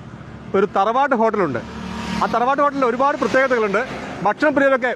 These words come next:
പെട്ടെന്ന് ഇങ്ങോട്ട് വാ, ഉച്ചയ്ക്ക് ഭക്ഷണം കഴിക്കേണ്ട സമയമാണ്. ഞാൻ അങ്ങോട്ട് പോവുകയാണ്. നല്ല വെയിലുണ്ട് കേട്ടോ. ഏഴാം മൈൽ ഹൈവേയിൽ നിന്നും ഇങ്ങനെ അങ്ങോട്ട് കയറുകയാണ്. ഇത്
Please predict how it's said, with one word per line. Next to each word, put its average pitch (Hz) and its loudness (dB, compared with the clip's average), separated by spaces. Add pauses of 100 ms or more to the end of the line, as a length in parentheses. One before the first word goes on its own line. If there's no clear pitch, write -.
പെട്ടെന്ന് 247 0
ഇങ്ങോട്ട് 226 2
വാ, 220 2 (380)
ഉച്ചയ്ക്ക് 240 0
ഭക്ഷണം 226 0
കഴിക്കേണ്ട 233 -2
സമയമാണ്. 208 2
ഞാൻ 196 0
അങ്ങോട്ട് 208 0
പോവുകയാണ്. 196 2 (300)
നല്ല 185 2
വെയിലുണ്ട് 196 4
കേട്ടോ. 151 0 (380)
ഏഴാം 208 0
മൈൽ 233 2
ഹൈവേയിൽ 220 2
നിന്നും 247 2 (460)
ഇങ്ങനെ 226 2 (280)
അങ്ങോട്ട് 208 2
കയറുകയാണ്. 202 2 (640)
ഇത് 190 2